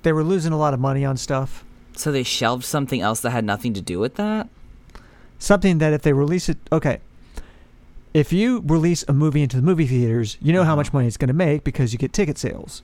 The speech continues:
Speaker 2: Yeah.
Speaker 1: If you put something streaming online, there's no way to tell how much money it would actually make you.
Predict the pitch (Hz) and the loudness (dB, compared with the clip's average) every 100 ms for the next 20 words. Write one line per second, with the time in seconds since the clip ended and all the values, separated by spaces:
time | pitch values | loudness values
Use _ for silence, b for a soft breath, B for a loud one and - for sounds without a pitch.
0 | - 143 - - - - - - - - | -4 -2 -2 -6 -16 -20 -20 -20 -20 -20
1 | - - - - - - - - 143 170 | -20 -20 -20 -20 -20 -20 -12 -4 0 0
2 | 208 233 226 196 170 - 160 139 120 120 | 2 2 2 0 0 0 0 2 0 0
3 | 214 185 131 120 b b b - 127 180 | 2 2 2 -2 b b b -2 2 2
4 | 170 147 131 190 139 131 127 - 151 139 | 2 0 2 2 2 0 -2 0 0 0
5 | - 123 117 - 120 151 139 - - | 0 0 0 -2 0 0 0 -4 -8